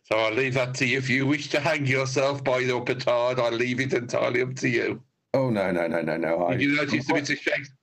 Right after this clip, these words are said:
Speaker 1: did you notice a bit of Shakespearean creeping in there?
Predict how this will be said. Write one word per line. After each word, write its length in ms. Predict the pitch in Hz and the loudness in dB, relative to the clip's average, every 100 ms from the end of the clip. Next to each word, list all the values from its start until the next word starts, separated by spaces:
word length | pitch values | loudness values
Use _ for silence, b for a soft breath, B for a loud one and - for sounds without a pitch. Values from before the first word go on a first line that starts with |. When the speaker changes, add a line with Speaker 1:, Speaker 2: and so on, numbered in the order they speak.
| _ _ B - | _ _ B -4
Speaker 1:
did 120 | 127 | 0
you 80 | 143 | 2
notice 380 | 143 143 147 139 | 2 0 -2 0
a 40 | |
bit 140 | 143 147 | -2 0
of 100 | 135 | 0
Shakespearean 840 | 151 135 131 160 151 123 104 98 | 0 0 -2 0 2 2 0 -2
creeping 420 | - 117 73 107 98 | -2 0 0 0 0
in 120 | 92 | 0
there? 260 | 90 85 | 0 -2